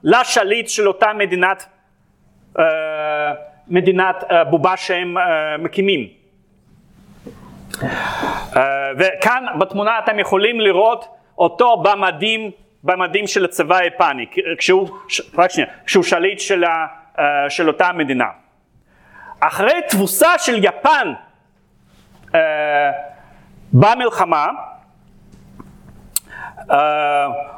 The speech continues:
הוא נופל בשבי הסובייטי. וסובייטים בסופו של דבר מעבירים אותו לשלטונות הסינים, והוא, אה, הוא נשלח, הוא נשפט, נשלח לעשר שנים למחנה עבודה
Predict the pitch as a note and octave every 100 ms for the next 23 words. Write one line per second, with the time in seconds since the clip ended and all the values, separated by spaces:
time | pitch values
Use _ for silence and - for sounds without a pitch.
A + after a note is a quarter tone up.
0 | - C#4 D4+ C#4+ C#4 C#4 C4+ D4+ - -
1 | _ - G3 - B3 B3 A#3 - G#3+ A3
2 | A3 D3 - - _ _ _ _ _ _
3 | _ _ - - - - - D#3+ - F#3+
4 | C#4+ E4+ C#4+ A3+ A3+ C4+ C#4 B3+ A3+ B3+
5 | A3+ G3 F3+ F#3 C#4 C4+ - _ _ -
6 | F#3+ - B3+ G#3+ - - - _ _ _
7 | D3+ G#3+ A#3+ A3 G#3+ - F#3 - E3+ C3
8 | F3+ A#3 - - - _ _ _ _ _
9 | _ C3 G#3 - C#4+ D4 C#4 - - -
10 | - _ - D#3+ E3 E3 D#3+ D#3 E3 G3
11 | - G#3 A#3+ A3+ - F3 F#3 G#3 F#3 F3
12 | A3+ A3 G3 A#3 A3+ G#3+ G3+ - - A3+
13 | A#3 G#3+ - G3+ A3+ G3+ F#3+ F#3+ G3 A3
14 | F3 E3 D3